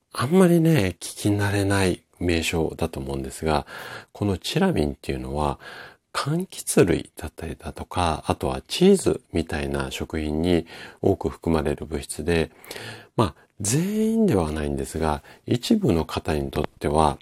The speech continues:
頭痛の原因となる可能性が非常に高い、こういった成分なんですね。で、今日はこのチラミンと、まあ、頭痛、頭痛の中でも片頭痛の関係について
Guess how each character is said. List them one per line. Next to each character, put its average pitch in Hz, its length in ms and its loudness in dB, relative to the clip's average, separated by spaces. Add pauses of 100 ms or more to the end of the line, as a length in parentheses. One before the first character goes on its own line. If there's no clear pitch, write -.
(540)
頭 90 140 0
痛 - 260 -2
の 120 340 2
原 85 140 0
因 107 400 0
と 117 160 -2
な 120 120 0
る - 220 0
可 - 140 -14
能 71 180 -6
性 73 220 -4
が 71 120 -6
非 - 180 -8
常 131 180 6
に 127 160 0
高 - 240 -2
い、 - 80 -2 (440)
こ 143 140 4
う - 20 6
い 143 40 4
っ 139 40 -4
た 123 180 0
成 113 220 2
分 69 240 -4 (180)
な 73 100 -10
ん 64 60 -6
で - 80 -12
す - 120 -10
ね。 90 240 -2 (400)
で、 113 100 0
今 165 340 2
日 87 40 2
は 87 240 2 (260)
こ - 140 -2
の 120 220 2 (200)
チ - 160 0
ラ 180 140 2
ミ 82 160 0
ン 76 80 -4
と、 - 320 0 (380)
ま 85 120 -2
あ、 - 60 -4
頭 - 180 -6
痛、 - 360 0 (140)
頭 90 120 0
痛 95 200 2
の 92 140 0
中 95 220 0
で 80 80 -2
も 69 160 -4 (320)
片 101 140 0
頭 123 160 2
痛 - 280 -4 (160)
の 95 120 0
関 82 240 -6
係 87 140 0
に 78 120 -2
つ - 120 -2
い 78 100 -2
て - 200 -2